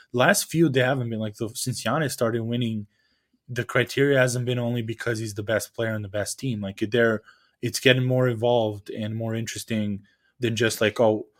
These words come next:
this is a good team, so, uh, or, or, of course the best player is gonna be the most valuable." But it's like, no, but actually, like, if you have a good team, you have a great floor. Like, no one's gonna say Ja Morant sucks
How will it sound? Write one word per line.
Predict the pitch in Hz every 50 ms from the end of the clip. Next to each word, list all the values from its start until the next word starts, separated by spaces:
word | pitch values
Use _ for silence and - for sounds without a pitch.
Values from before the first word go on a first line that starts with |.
| _ _ _ _ -
this | 135 139 131 131
is | 120 120
a | 127
good | 117 135 131 -
team, | - 147 139 131
so, | 131 - 131 127 127 127 135 139 139 131 123 - _ _ _
uh, | 107 101 110 - 147
or, | 135 131
or, | - 131 123 131 -
of | 127 110 - -
course | - - 143 131 113 -
the | - - 117
best | 117 113 107 - -
player | - 120 113 107 104
is | 101 95 101
gonna | 107 104 101
be | 101 107 107
the | 101 107
most | 104 101 98 -
valuable." | - 110 107 101 98 98 95 90 87 - _ - _ _ _ _
But | 120
it's | 117 -
like, | 127 - -
no, | 143 143 139 139
but | 123 127 123
actually, | 123 123 - - 127 123
like, | 117 110 -
if | 113 - -
you | 127
have | 117 117
a | 117
good | 110 107 - 123 -
team, | - 131 127 123
you | 120
have | 113 107 110
a | 104 -
great | 107 101 -
floor. | - - 120 110 95 73 73 82 - _ _ _ _ _ _ _
Like, | - 117 113 - 139
no | 135
one's | 139 139 123
gonna | 135 131 127
say | 131 - 131 120 117 110 - - _ _ _ - 117 107
Ja | - 131 123 117
Morant | 120 113 117 117 113 110 -
sucks | - - 131 113 107 - - - - -